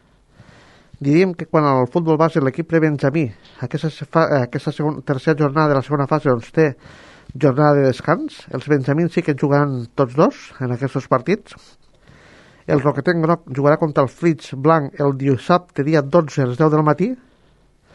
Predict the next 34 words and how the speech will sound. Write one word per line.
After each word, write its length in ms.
I 120
a 40
la 120
mateixa 360
hora, 80
però 120
en 60
aquest 160
cas 160
a 100
l'Ametlla, 440
jugarà 320
el 160
Roquetenc 360
Roig, 360
dissabte, 560
dia 240
dotze, 480
a 80
les 80
deu 120
del 120
matí, 260
Ametlla, 560
Roquetenc 560
Roig 280
de 220
Benjamins, 680
quan 200
els 120
alevins 400
tindran 280
aquests 340
partits. 500